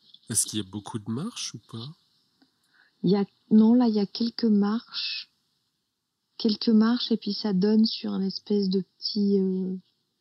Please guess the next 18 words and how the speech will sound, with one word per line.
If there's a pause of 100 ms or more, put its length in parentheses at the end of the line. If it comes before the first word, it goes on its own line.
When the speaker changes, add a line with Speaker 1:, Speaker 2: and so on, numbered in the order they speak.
(220)
Speaker 2:
patio. (460)
Speaker 1:
Mhm. (1300)
Speaker 2:
Et
là, (220)
sur
le
patio, (640)
il
y
a,
euh, (1500)
il
y
a
aussi
des
colonnes. (720)
Speaker 1:
Ouais.